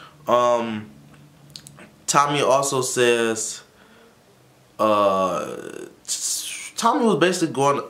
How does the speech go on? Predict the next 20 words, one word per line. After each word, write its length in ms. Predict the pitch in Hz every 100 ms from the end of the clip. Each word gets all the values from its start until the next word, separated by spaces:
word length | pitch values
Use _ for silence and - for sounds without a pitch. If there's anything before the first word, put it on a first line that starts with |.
| -
against 680 | 110 110 107 123 147 - -
everything 480 | 127 143 143 143 143
that 140 | 135 -
K 180 | 156
K 160 | 151 147
said, 380 | 143 151 143 127
but 100 | 113
at 140 | 101
some 320 | - 202 285
point, 340 | - 180 143 - - - - - _ - -
I 180 | 131 131
think 300 | 151 151 -
she's, 420 | - 143 143 - - _ _ _ _ -
um, 540 | 120 117 104 87 85 -
Tommy 320 | 147 147 139
said, 580 | - 139 127 113 - - - _ _ _ _ _ _ _ _ _ _ -
"I 160 | 123
don't 240 | 139 131 117
get 260 | 131 107
drunk," 520 | 87 101 117 139 -